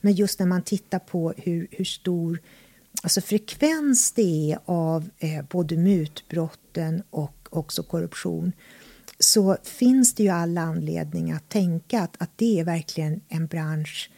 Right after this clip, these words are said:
där man måste kanske kraftsamla ändå mer just för att säkerställa, eh, kunskapen.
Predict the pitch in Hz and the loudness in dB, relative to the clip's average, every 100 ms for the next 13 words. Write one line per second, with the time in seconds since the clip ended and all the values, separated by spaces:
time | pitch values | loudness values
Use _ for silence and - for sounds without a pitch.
0 | _ _ _ 180 170 165 160 165 165 - | _ _ _ -4 0 2 2 0 -2 -2
1 | 170 - - 165 - - - 175 - - | -4 -4 -6 -6 -6 -8 -6 -6 -8 -6
2 | - 170 165 165 165 - 220 202 185 175 | -4 -2 -2 -2 -4 -2 0 4 4 4
3 | 202 202 302 339 - 190 175 214 - - | 6 6 6 2 -2 -6 -6 -6 -6 -20
4 | _ 180 220 - - 170 - 175 147 - | _ 2 2 2 -2 0 2 0 0 -4
5 | 147 - 147 143 139 147 156 - 139 - | -4 -2 -2 0 -2 -4 -6 -8 -10 0
6 | 302 247 156 - 254 330 - - 185 | 4 6 4 0 -2 -4 -4 -2 2